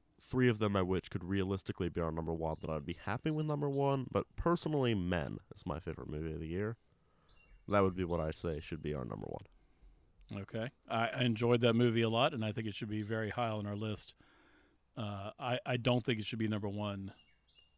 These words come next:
Speaker 2: and I, I believe Tar should be number one.
Speaker 1: Tar is not one of the four I was thinking of, though I do.
Speaker 2: Then
Speaker 1: I,
Speaker 2: that's interesting.
Speaker 1: just because
Speaker 2: So what, what would,
Speaker 1: it's
Speaker 2: what,
Speaker 1: a
Speaker 2: what
Speaker 1: gr-,
Speaker 2: are your top four?
Speaker 1: it's a great, the four I was thinking of,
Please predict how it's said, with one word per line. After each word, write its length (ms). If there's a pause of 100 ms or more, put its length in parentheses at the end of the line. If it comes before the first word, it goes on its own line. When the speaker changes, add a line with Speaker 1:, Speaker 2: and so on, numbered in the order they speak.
(160)
Speaker 2:
and 480
I, 300
I 20
believe 320
Tar 420 (140)
should 200
be 100
number 200 (100)
one. 160 (540)
Speaker 1:
Tar 260
is 100
not 240
one 140
of 40
the 60
four 400 (220)
I 140
was 140
thinking 360
of, 240 (200)
though 200
I 100
do. 320
Speaker 2:
Then 180
Speaker 1:
I, 120
Speaker 2:
that's 180
interesting. 400 (1160)
Speaker 1:
just 180
because 520 (640)
Speaker 2:
So 120
what, 140
what 180
would, 120
Speaker 1:
it's 180
Speaker 2:
what, 100
Speaker 1:
a 40
Speaker 2:
what 100
Speaker 1:
gr-, 60
Speaker 2:
are 120
your 120
top 240
four? 100
Speaker 1:
it's 120
a 60
great, 200
the 420
four 240
I 80
was 140
thinking 320
of, 360